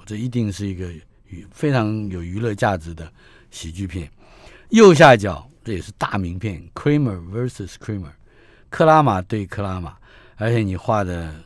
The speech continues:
嗯，Dustin Hoffman 跟那个 Meryl Streep 都寥寥几笔，非常相像。左下角来了，我们的主角光阴的故事。在那样一个没有多少人走过的西门町的大圆环的场景，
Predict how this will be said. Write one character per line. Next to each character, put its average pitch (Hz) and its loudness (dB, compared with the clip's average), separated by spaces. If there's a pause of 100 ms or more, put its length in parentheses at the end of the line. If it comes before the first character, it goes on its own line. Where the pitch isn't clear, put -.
(180)
嗯， 80 -16
Dustin 110 -8
Hoffman 92 -8
跟 95 -10
那 95 -10
个 92 -10
Meryl 104 -4
Streep - -12 (360)
都 123 -6 (460)
寥 147 8
寥 165 6
几 131 -6
笔， 95 -10
非 143 -6
常 98 -2
相 101 -6
像。 85 -12 (680)
左 107 -2
下 110 4
角 76 -10
来 82 -10
了， 82 -14 (540)
我 87 -14
们 85 -8
的 98 -6
主 90 -14
角 90 -16 (140)
光 98 -6
阴 92 -6
的 82 -10
故 78 -16
事。 - -20 (460)
在 156 2
那 165 6
样 156 6
一 135 2
个 117 -2 (140)
没 120 0
有 160 4
多 139 -2
少 117 2
人 92 -4
走 82 -10
过 107 -6
的 85 -12 (220)
西 - -14
门 98 -6
町 98 -8
的 92 -16
大 95 -8
圆 87 -8
环 80 -12
的 90 -12
场 82 -14
景， 71 -16